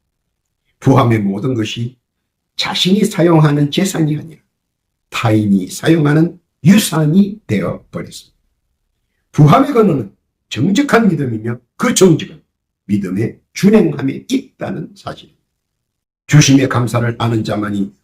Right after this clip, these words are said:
부함을 마음껏 누릴 수 있다는 사실. 무슨 뜻인지 깨닫기를 바랍니다.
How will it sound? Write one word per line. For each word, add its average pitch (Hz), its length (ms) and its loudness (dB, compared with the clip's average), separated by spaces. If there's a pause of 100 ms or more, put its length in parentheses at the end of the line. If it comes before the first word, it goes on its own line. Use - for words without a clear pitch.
부함을 202 680 2 (100)
마음껏 - 960 0
누릴 160 280 -2
수 - 300 -8
있다는 - 640 -8
사실. - 360 -20 (1300)
무슨 78 300 -10
뜻인지 - 460 -18 (720)
깨닫기를 85 500 -12
바랍니다. - 400 -16